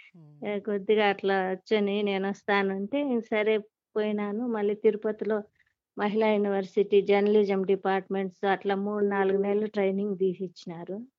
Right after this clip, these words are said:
Speaker 1: మ్మ్. మ్మ్.
Speaker 2: అంటే ఈ,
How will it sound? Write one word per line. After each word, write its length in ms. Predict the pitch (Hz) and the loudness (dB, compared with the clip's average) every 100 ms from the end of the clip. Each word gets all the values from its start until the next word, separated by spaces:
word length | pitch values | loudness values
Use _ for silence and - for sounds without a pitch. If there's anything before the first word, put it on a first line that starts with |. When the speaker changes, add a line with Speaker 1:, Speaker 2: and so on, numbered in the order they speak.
| - | -18
Speaker 1:
మ్మ్. 280 | 175 151 156 - _ _ | -14 -12 -14 -16 _ _
మ్మ్. 300 | 156 135 147 - _ _ _ _ - | -18 -16 -18 -20 _ _ _ _ -10
Speaker 2:
అంటే 440 | 185 190 190 196 | -6 -6 -2 0
ఈ, 100 | 180 | 0